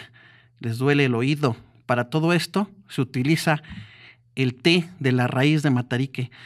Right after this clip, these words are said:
Además de todas estas propiedades analgésicas y antidiabéticas, bueno, también se utiliza para tratar el dolor de muelas, por ejemplo, cuando hay fiebre. El dolor en la espalda, eh, la lumbalgia, por ejemplo,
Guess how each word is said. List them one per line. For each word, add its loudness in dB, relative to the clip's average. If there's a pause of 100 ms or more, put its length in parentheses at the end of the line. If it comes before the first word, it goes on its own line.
(260)
Además 4
de -2
todas 4
estas 0
propiedades 0
analgésicas 2
y 2
antidiabéticas, 0 (340)
bueno, 2
también 2
se -4
utiliza -2
para -2
tratar 0 (280)
el 0
dolor 2
de 2
muelas, 2
por -6
ejemplo, 2 (300)
cuando 0
hay 4
fiebre. 2 (540)
El -4
dolor 4
en 4
la 4
espalda, 0 (320)
eh, -4
la 2
lumbalgia, 2
por -2
ejemplo, -2